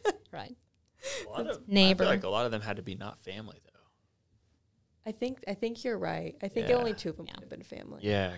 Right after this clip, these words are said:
Speaker 2: 'cause, like, of course, for the most part, family's gonna say a nice thing about you.
Speaker 3: Right.
Speaker 1: But it was hard. It, your old roommates from the last ten years. I was
Speaker 3: Oh,
Speaker 1: like,
Speaker 3: yeah.
Speaker 1: I was a college student, once again. You know, I had
Speaker 2: Yeah.
Speaker 1: fi-, I had ten different roommates my first
Speaker 3: Mm-hmm.
Speaker 1: two years of college, so let me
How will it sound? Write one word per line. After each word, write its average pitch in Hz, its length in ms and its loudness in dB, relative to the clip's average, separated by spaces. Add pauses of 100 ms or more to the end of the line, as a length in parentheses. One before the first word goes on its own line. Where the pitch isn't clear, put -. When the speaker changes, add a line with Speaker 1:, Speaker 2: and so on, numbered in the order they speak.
Speaker 2:
'cause, - 400 -4 (120)
like, - 100 -14 (100)
of - 120 -20
course, - 260 -10 (420)
for 104 120 -8
the 98 60 -2
most 92 300 -4
part, 95 160 -8
family's 90 320 -12
gonna 92 160 -10
say 90 140 -4
a 95 40 -10
nice 95 260 -6
thing 95 140 -10
about 107 360 -12
you. 120 80 -10 (240)
Speaker 3:
Right. 247 360 -20
Speaker 1:
But 202 80 -2
it 202 60 4
was 202 140 0
hard. 190 320 -2
It, 175 80 -6 (540)
your 185 200 -2
old 196 200 2
roommates 180 460 2
from 180 140 0
the 170 100 2
last 170 300 0
ten 170 160 -6
years. 165 280 -8
I - 40 -16
was 214 80 -2
Speaker 3:
Oh, 208 60 2
Speaker 1:
like, 180 80 -4
Speaker 3:
yeah. 165 260 -6 (260)
Speaker 1:
I 147 60 -12
was 170 100 -4
a 214 60 -4
college 320 320 2
student, 170 280 4
once 196 220 0
again. 240 300 2
You 175 80 -2
know, 170 80 -2
I 180 60 2
had 202 120 4
Speaker 2:
Yeah. 226 240 6
Speaker 1:
fi-, 190 300 6
I 214 100 2
had 226 140 2
ten 233 180 0
different 220 300 0
roommates 208 380 0
my 190 120 -2
first 190 260 -4
Speaker 3:
Mm-hmm. - 40 -6
Speaker 1:
two 214 80 -2
years 185 180 0
of 170 60 -6
college, 175 440 0
so 175 140 -2
let 180 140 0
me 180 240 -2